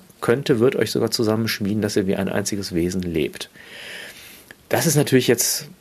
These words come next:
Stoff für Hollywood-Komödien und Tragödien, weil du eben die ewige zweite Hälfte irgendwie suchen willst und so weiter. Davon gehen wir heute natürlich nicht mehr aus, weil das voraussetzt, dass es einen Gott gibt, der uns irgendwie zuordnet oder so.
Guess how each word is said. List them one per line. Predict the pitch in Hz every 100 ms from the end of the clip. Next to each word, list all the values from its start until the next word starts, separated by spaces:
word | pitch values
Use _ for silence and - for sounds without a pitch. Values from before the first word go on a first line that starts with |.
| _ _ _ _ _ - - - - - - - - - _ - 110
Stoff | - 131 120
für | - 110 92
Hollywood-Komödien | 117 123 127 - 135 - 123 110 123 127 117
und | 104 98
Tragödien, | - 104 104 117 123
weil | 107
du | 101
eben | 104 98 104
die | 98 - 107
ewige | 104 101 95
zweite | - 98 92
Hälfte | 90 104 107 104
irgendwie | - 104 95
suchen | 98 107 107
willst | 95 101 101
und | 95
so | 90
weiter. | 87 95
Davon | 90 92 98
gehen | 95 98
wir | 87
heute | 95 95
natürlich | 87 92
nicht | 107 107
mehr | 104
aus, | - - -
weil | 85
das | -
voraussetzt, | - - 87 92 - -
dass | 92
es | 92
einen | - 87
Gott | 87 87 -
gibt, | 98 -
der | 87
uns | 90
irgendwie | - 82 80
zuordnet | - - - 82 82 92
oder | 82 85
so. | 104